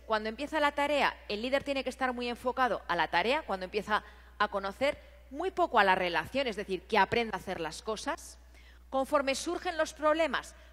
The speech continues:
voy a irme más a la relación para enseñarle cómo tomar decisiones, para que en un momento determinado yo le pueda dejar hacer la tarea por sí mismo.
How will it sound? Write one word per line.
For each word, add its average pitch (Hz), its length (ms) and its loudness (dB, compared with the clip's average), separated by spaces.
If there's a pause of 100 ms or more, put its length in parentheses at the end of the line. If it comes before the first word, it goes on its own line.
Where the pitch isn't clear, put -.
voy 240 200 2
a 262 80 6
irme 262 220 0
más 247 240 -2
a 240 60 0
la 240 100 4
relación 240 640 0
para 202 200 4
enseñarle 208 760 -4
cómo 214 280 -6
tomar 202 260 2
decisiones, 285 600 -4 (240)
para 208 180 2
que 202 80 -8
en 208 80 -8
un 220 60 -8
momento 240 300 -4
determinado 233 680 -2
yo 233 100 -2
le 226 120 -2
pueda 226 320 0 (480)
dejar 233 560 6 (100)
hacer 226 320 -4
la 220 100 2
tarea 214 320 -2
por 185 140 -6
sí - 180 -12
mismo. 147 400 -16